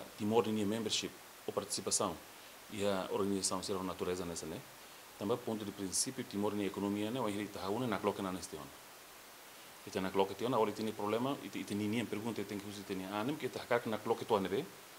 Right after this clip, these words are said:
E medida saída, saída que tem que rolar para a tubele, eh, lo que dá lá, a tubele garante que tem economia nacional, bele buras. Eh, agora, o país será selo,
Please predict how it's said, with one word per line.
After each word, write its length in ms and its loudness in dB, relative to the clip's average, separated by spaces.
E 60 -2
medida 300 4
saída, 280 8
saída 360 2
que 160 -2
tem 160 0
que 80 -4
rolar 220 6
para 160 8
a 20 6
tubele, 420 4
eh, 260 2
lo 120 4
que 100 0
dá 160 6
lá, 160 0
a 20 -2
tubele 280 4
garante 320 4
que 260 0
tem 140 0
economia 340 2
nacional, 340 2
bele 140 6
buras. 400 -2
Eh, 100 -8
agora, 220 8
o 40 4
país 240 6
será 140 2
selo, 260 8